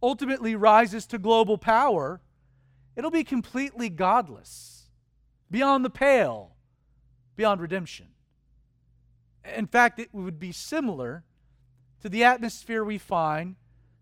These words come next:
that precipitated Noah's flood. In Genesis six, verse five, we're told that the Lord saw the wickedness of man was great in the earth, that every intent of the thoughts of his heart was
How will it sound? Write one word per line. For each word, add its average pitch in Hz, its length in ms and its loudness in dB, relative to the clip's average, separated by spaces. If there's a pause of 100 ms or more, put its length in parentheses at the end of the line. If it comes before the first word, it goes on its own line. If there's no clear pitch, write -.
that 214 120 -8 (160)
precipitated 196 840 -4
Noah's 190 280 -4
flood. 247 360 -4 (1080)
In 170 120 -8
Genesis 214 400 -6
six, - 260 -6
verse 214 200 -8
five, 277 260 -2
we're 160 100 -6
told 233 400 -2 (920)
that 202 120 -10
the 220 80 -2
Lord 240 260 2
saw 240 260 2
the 214 100 2
wickedness 220 580 -2
of 170 160 -8
man 196 280 -2
was 185 200 -6
great 170 640 0
in 185 160 -8
the 170 140 -10
earth, 131 520 -14 (580)
that 196 140 -2
every 262 480 2
intent 226 680 -6 (640)
of 190 100 -2
the 180 80 -6
thoughts 233 340 0
of 202 80 -8
his 180 120 -10
heart 170 340 -2 (760)
was 156 200 -10